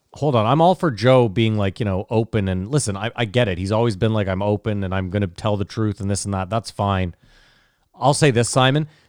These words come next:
Imagine if he goes on and this guy asks the question, "Yo, are you gonna get vaccinated?" And Joe says, "I'd rather not answer that question." We're all gonna immediately assume Joe's not getting it anyway. So there's really no right or wrong.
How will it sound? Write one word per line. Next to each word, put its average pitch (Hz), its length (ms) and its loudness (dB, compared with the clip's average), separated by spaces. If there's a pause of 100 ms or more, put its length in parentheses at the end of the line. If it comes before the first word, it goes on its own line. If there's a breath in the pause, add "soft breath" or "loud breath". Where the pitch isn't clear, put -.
(160 soft breath)
Imagine 135 360 2
if 151 80 0
he 160 60 0
goes 127 300 4
on 113 280 2
and 104 160 -4
this 110 120 -2
guy 117 120 4
asks 104 240 0
the - 80 -8
question, 104 400 -2
"Yo, 117 140 4
are 107 60 2
you 110 100 2
gonna 113 140 0
get 104 100 0
vaccinated?" 104 480 -2
And 104 100 -4
Joe 110 140 0
says, 110 260 -2 (200 soft breath)
"I'd 117 120 -2
rather 127 220 4
not 107 160 2
answer 104 240 2
that 95 160 2
question." 139 440 -2 (260 soft breath)
We're 123 140 -2
all 139 200 6
gonna 139 140 4
immediately 123 480 4
assume 113 440 2
Joe's 101 340 0
not 90 360 -2
getting 92 240 -2
it 95 80 -2
anyway. 90 340 -2
So 120 460 2 (800 soft breath)
there's 139 240 2
really 165 260 4
no 127 200 4
right 110 260 4
or 104 100 0
wrong. 98 520 0